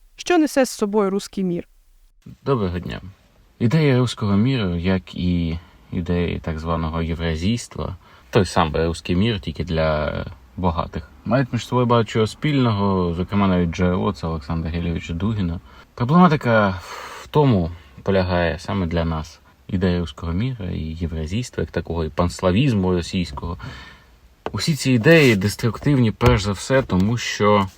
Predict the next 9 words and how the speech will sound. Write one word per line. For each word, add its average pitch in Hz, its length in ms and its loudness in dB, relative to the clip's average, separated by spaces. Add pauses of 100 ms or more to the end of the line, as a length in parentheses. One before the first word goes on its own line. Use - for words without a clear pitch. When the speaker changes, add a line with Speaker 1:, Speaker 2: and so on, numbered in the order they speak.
(280)
Speaker 2:
вони 117 280 6
знайшли 117 760 0 (420)
свій 95 400 0
відгомін 92 720 0 (580)
в - 80 -20
частині 113 720 -2 (320)
розумів 92 440 0 (100)
наших 87 520 -4
співгромадян 85 760 -4